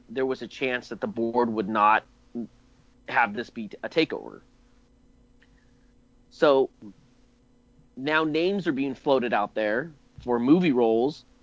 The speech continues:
of Vin Diesel, um, Jared Leto. Can a name like that bring in potential new investors to help keep the company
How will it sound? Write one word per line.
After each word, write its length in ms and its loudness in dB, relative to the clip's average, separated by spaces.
of 140 0
Vin 180 0
Diesel, 480 0
um, 420 4
Jared 340 4
Leto. 360 2
Can 340 0
a 80 0
name 240 0
like 200 -2
that 280 4
bring 220 -2
in 180 -6
potential 600 -4
new 200 4
investors 680 0
to 60 -8
help 280 0
keep 360 -2
the 80 0
company 580 0